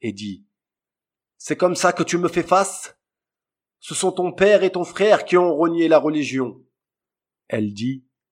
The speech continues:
C'est par la religion d'Allah, celle de mon frère,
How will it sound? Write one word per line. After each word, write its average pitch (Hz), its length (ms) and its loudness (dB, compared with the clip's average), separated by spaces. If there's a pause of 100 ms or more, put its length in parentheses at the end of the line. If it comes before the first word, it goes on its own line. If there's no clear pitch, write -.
(360)
C'est - 200 -6
par 117 220 -2
la 117 100 -2
religion 123 540 -4
d'Allah, 120 640 0 (240)
celle 120 300 -6
de 117 80 -4
mon 117 180 -6
frère, 170 560 -6